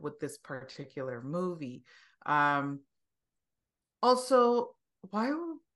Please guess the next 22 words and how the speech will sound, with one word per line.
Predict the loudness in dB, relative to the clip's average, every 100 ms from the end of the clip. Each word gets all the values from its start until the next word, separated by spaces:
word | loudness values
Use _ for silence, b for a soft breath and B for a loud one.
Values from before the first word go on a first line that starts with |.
| -18 -14
were | -12 -12 -6 -4 -2
the | -4
co-, | -4 -2 -2 -4 -8
the |
cop | -8 -4 -4 -2
and | -2 -4
the |
doctor, | 0 2 2 0 -6 -8 B B B -6
why | -2 0
were | 0 -2
they | -2 -6 -8
checking | -12 -12 -8 -6 -6 -8
a | -10
house | -6 -2 0 0 -6 -14 -18 _ _ _ _ _
in | -2 0
the | 0
nighttime | 0 0 -2 -2 2 4 2 0 -6 b _ -6
with | -2
the | -4
world's | -2 2 2 2 -2 -14 _ _
worst | -4 6 6 6 0 -2
flashlight? | 2 2 0 -6 -6 -6